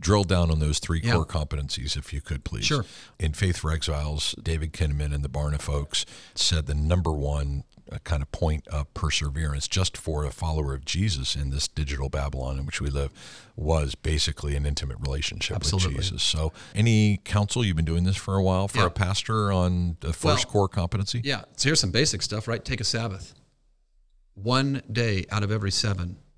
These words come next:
Speaker 2: Now, I'm not a strict Sabbatarian in that sense, but, like, one day out of every seven, I do that.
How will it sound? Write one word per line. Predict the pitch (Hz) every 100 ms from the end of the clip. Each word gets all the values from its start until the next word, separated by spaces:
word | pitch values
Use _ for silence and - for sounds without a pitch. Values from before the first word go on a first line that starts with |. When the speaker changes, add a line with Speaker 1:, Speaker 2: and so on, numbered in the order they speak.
| _ _ _ _ _ -
Speaker 2:
Now, | 110
I'm | 131
not | 127
a |
strict | - 123 -
Sabbatarian | 127 110 95 113 127 135
in | 110
that | 92 113 -
sense, | - 143 151
but, | - -
like, | 98 87
one | 101 120
day |
out | 123
of | 110
every | 110
seven, | - 120 -
I | 101
do | 95 98
that. | 82 -